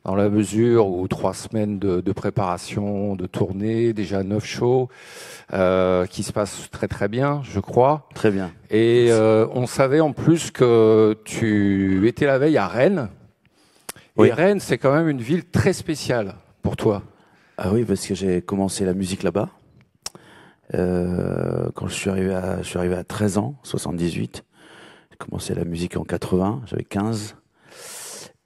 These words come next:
Speaker 2: Et, euh, donc c'était une période, euh, où on écoutait uniquement du rock. Donc j'ai commencé par la même musique que toi. Voilà, euh, post-punk, euh, et, euh, tous les groupes de rock et,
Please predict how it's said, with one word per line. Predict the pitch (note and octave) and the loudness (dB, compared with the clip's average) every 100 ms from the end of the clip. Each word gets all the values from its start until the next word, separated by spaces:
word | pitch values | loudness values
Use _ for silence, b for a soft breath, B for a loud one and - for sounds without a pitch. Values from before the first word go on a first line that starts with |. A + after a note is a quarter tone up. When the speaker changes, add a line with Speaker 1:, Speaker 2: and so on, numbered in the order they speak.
| - | -2
Speaker 2:
Et, | G2+ F#2+ | 0 2
euh, | F#2 E2+ E2+ | 2 2 0
donc | F2+ F2+ | -2 -6
c'était | - F#2 | -6 -4
une | F2 | -2
période, | - F#2 F#2 F#2 F2+ | -2 0 2 2 0
euh, | F2 F2 E2+ F2 F2 E2+ D#2+ - - - G2 G2+ - - | 0 -2 -4 -4 -4 -4 -6 -8 -10 -10 -12 -14 -18 -12
où | F2+ F2+ | -6 -6
on | |
écoutait | F2 - - F#2+ F#2 | -6 -8 0 2 2
uniquement | F2+ E2+ F#2 F2+ | -2 -4 -2 -2
du | F2 | 0
rock. | F#2+ G2+ - - b b b b b b - | 0 0 -6 -14 b b b b b b -10
Donc | F2 | -10
j'ai | - | -8
commencé | - E2 E2+ F2 | -6 -6 -4 -4
par | E2+ D#2 C#2+ - - - B B B B - | -4 -6 -8 -14 -18 -20 B B B B -12
la | F#2+ | -6
même | F#2+ | -2
musique | F2+ F2+ | -2 -4
que | - | -4
toi. | E2+ F#2+ B2+ b b b b b b - | 0 0 -2 b b b b b b -8
Voilà, | E2+ F2 G2+ - - | -4 -4 -4 -8 -8
euh, | F2 F#2+ F#2+ G2 - - | -6 -6 -8 -10 -12 -6
post-punk, | - F2+ - F#2+ F#2+ F#2+ F#2 | -2 -2 -2 -2 -2 -4 -4
euh, | F2 F2+ F2+ - - | -2 -4 -4 -8 -8
et, | F2 E2+ | -6 -4
euh, | F#2 E2+ - | -2 -4 -6
tous | F2 | -6
les | F2 | -4
groupes | E2+ F2 | -4 -4
de | E2 | -4
rock | E2 F#2 - | -2 -4 -6
et, | F2+ | -10